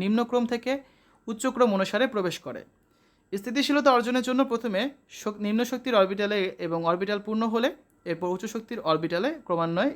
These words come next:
ইলেকট্রন প্রবেশ করে। এক্ষেত্রে ক্রোমিয়াম টোয়েন্টি ফোর এর ইলেকট্রন বিন্যাসটা হবে নিম্নরূপ: ওয়ান এস টু, টু এস টু, টু পি সিক্স, থ্রি এস টু, থ্রি পি সিক্স, থ্রি ডি ফোর, ফোর এস টু। ঠিক আছে? এটাই তো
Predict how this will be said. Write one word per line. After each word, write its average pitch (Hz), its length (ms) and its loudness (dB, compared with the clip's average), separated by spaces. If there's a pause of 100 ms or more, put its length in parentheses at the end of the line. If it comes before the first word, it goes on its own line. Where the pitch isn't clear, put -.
ইলেকট্রন 151 320 -4
প্রবেশ 170 200 -4 (100)
করে। 107 140 -12 (500)
এক্ষেত্রে 214 320 2 (560)
ক্রোমিয়াম 254 420 6
টোয়েন্টি 220 300 -2
ফোর 175 140 4 (200)
এর 170 80 4 (100)
ইলেকট্রন 233 320 2
বিন্যাসটা 233 320 0
হবে 220 120 4 (100)
নিম্নরূপ: 196 380 2 (960)
ওয়ান 196 240 6
এস 262 80 0 (120)
টু, 262 80 -6 (180)
টু 226 80 -8 (140)
এস 226 80 0 (120)
টু, 233 80 -4 (160)
টু 233 60 -2 (100)
পি 196 80 -2 (100)
সিক্স, 208 220 -6 (260)
থ্রি 226 140 -2 (100)
এস 233 100 2 (100)
টু, 254 80 -4 (280)
থ্রি 226 200 -2
পি 233 60 0 (120)
সিক্স, 220 200 -4 (760)
থ্রি 247 220 4
ডি 285 80 4 (120)
ফোর, 190 180 4 (220)
ফোর 185 220 2
এস - 60 -10 (100)
টু। - 80 -20 (240)
ঠিক 220 180 -6
আছে? 269 160 -8 (440)
এটাই 247 200 -2
তো 294 40 8